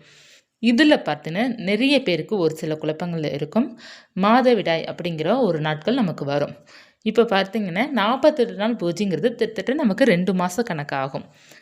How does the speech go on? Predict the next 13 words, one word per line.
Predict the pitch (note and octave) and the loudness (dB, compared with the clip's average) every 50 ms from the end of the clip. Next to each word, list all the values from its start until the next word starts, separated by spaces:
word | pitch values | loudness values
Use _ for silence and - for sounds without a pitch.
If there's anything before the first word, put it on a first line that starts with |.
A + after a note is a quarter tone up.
| _ - _ _ - | _ -20 _ _ 0
So | - E4 | 2 2
அந்த | D#4+ C#4 A#3+ | 4 4 4
ரெண்டு | A3 G#3 A#3 C#4 D4 D#4+ C#4+ | 4 4 2 2 2 0 2
மாசத்துல | A#3+ A3 A3+ - - A#3+ C#4+ E4 | 2 2 2 0 0 0 2 2
ஒரு | E4 B3 F#3 F3+ - | 2 2 0 0 -2
பத்து | - G3+ - - - D#4 | -2 -2 -2 -2 -2 0
நாள் | C4 C4 C4 C4+ | 0 2 2 2
அதுல | B3 F#3 E3 D#3+ | 2 0 0 -2
வந்து | E3 F3 F3 D#3 | -4 -6 -4 -2
கேப் | D#3+ E3+ F3 F#3 - G#3 | 0 0 0 0 -2 -4
நமக்கு | F#3 D3 C#3+ C#3 - D3 | -4 -4 -6 -8 -8 -4
விழுகும் | D3 D#3 D#3 D3+ F3 D#3+ D3 | -4 -2 -2 -2 -4 -6 -6
பார்த்தீங்களா? | C#3+ C#3 - D3 D3 D#3+ G3 A#3+ | -8 -12 -12 -12 -6 -2 0 0